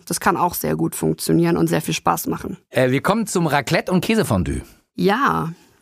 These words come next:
Speaker 1: Was sagt denn die liebe Lou an dieser Stelle?
Speaker 2: <laughs> Ah, ich weiß. Groß together, äh,
Speaker 1: Warte,
Speaker 2: groß
Speaker 1: groß
Speaker 2: together,
Speaker 1: together,
Speaker 2: ne?
Speaker 1: groß together, genau. Also zu käsebasierten Gerichten wie zum Beispiel Raclette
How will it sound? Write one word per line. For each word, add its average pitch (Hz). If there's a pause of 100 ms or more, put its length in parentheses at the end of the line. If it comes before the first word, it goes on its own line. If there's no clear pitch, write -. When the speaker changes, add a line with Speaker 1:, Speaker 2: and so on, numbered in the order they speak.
Speaker 1:
Was 220
sagt 262
denn 214
die 180
liebe 170
Lou 175
an 147
dieser 160
Stelle? 170 (340)
Speaker 2:
<laughs> 113
Ah, 143
ich 135
weiß. 120 (960)
Groß 131
together, 98
äh, 92
Speaker 1:
Warte, -
Speaker 2:
groß 101
Speaker 1:
groß 254
Speaker 2:
together, 320
Speaker 1:
together, 240
Speaker 2:
ne? 247
Speaker 1:
groß 214
together, 180
genau. 160 (180)
Also 165
zu 160
käsebasierten 170
Gerichten 170
wie 160
zum 165
Beispiel 165
Raclette 180